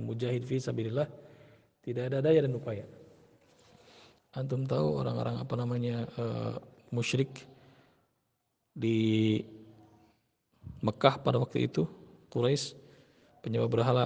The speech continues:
bahkan gabungan-gabungan daripada, eh,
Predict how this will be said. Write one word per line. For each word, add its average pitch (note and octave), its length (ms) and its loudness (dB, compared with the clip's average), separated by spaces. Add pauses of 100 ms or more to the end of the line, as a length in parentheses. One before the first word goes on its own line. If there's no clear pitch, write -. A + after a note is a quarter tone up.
bahkan A#2 480 2
gabungan-gabungan A#2 800 2
daripada, G#2+ 760 0 (840)
eh, A2 420 -2